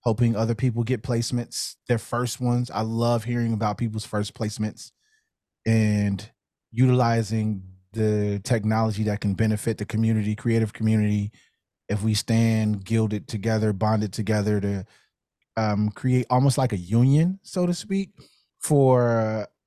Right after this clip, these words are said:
the algorithm to not be our downfall. If that makes sense.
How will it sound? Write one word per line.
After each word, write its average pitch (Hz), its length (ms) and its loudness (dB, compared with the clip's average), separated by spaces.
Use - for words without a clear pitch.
the 131 260 0
algorithm 117 760 4
to 120 160 0
not 113 520 2
be 113 200 0
our 101 160 0
downfall. 92 840 -4
If - 80 -20
that 104 140 -2
makes 98 260 -4
sense. - 520 -12